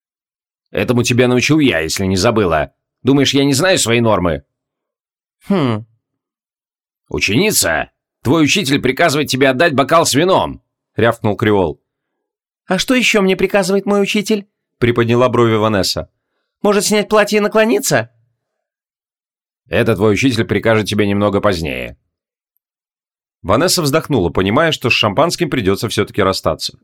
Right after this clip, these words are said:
Креол иногда бывает упрямым, как тысяча ослов. Если на что-то нацелился,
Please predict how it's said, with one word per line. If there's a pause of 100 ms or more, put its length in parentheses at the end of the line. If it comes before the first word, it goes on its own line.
(500)
Креол
иногда
бывает
упрямым,
как
тысяча
ослов. (520)
Если
на
что-то
нацелился,